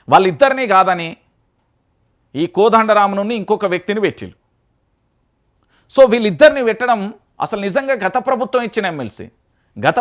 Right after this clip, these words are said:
ప్రభుత్వానికి సంబంధించిన బీఆర్ఎస్ పార్టీకి సంబంధించిన ఎమ్మెల్సీ. So దాంట్లో భాగంగా వాళ్ళకి ఇచ్చిందని, ఏది వీళ్ళకి ఇచ్చిర్రు అనేది ఒక అంశం మీ అందరికీ తెలిసిన విషయమే.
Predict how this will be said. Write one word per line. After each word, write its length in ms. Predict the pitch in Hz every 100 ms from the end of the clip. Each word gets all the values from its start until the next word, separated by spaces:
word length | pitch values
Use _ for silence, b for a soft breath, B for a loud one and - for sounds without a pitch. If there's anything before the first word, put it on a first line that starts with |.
| 240
ప్రభుత్వానికి 540 | 233 247 269 262 254
సంబంధించిన 540 | 240 214 214 208 240 233
బీఆర్ఎస్ 460 | 160 220 226 220 196
పార్టీకి 360 | 202 226 214
సంబంధించిన 500 | 202 185 180 180 202
ఎమ్మెల్సీ. 400 | 160 156 139 - 87 _ b b b b
So 140 | 262
దాంట్లో 400 | 185 214 233 277
భాగంగా 380 | 254 247 240 233
వాళ్ళకి 340 | 190 240 240
ఇచ్చిందని, 500 | 240 247 226 220 226 185 214 _ _ _ -
ఏది 280 | 185 233 226
వీళ్ళకి 300 | 196 240 233
ఇచ్చిర్రు 300 | 220 - 262 247
అనేది 200 | 226 233
ఒక 120 | 240 202
అంశం 200 | 202 240
మీ 60 | 220
అందరికీ 280 | 196 220 214
తెలిసిన 280 | 180 -
విషయమే. 300 | 156 131 101